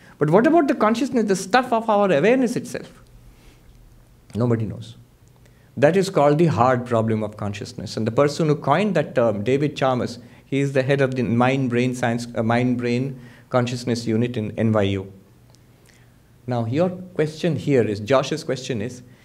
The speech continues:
is Eka Jiva Vada connected to this hard problem of consciousness? What is Eka Jiva Vada?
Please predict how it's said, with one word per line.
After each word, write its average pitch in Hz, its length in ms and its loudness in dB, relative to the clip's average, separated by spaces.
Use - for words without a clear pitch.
is 160 320 6
Eka 190 440 4
Jiva 160 380 4
Vada 143 520 2
connected 151 580 0
to 127 80 -2
this 117 160 -4
hard 120 320 -2
problem 117 280 -4
of 110 140 -8
consciousness? 104 580 -10
What 160 260 2
is 170 100 4
Eka 160 240 4
Jiva 151 280 4
Vada? 147 360 0